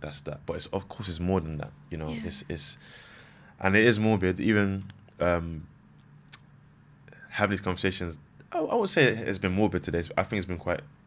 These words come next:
Speaker 1: insightful. Um, and I'm sure those watching, listening will probably find it quite insightful as well. But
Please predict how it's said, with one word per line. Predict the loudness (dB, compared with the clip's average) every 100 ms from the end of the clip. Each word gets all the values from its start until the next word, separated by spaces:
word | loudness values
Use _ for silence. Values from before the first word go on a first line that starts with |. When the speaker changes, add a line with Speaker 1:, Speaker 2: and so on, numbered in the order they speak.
| -10
Speaker 1:
insightful. | -8 -2 0 0 -2 -8 -10 -20 -12
Um, | -6 -6 -6 -10 -16 -20 -20 -20 -20 -20 -20 -20 -14 -6
and |
I'm | -4
sure | 2 2
those | 4 2
watching, | -2 -4
listening | -10 -8
will | -10
probably | -8 -8 -8
find | -8
it | -8
quite | -8 -6
insightful | -6 -6 -6
as | -8
well. | -6
But | -2 -4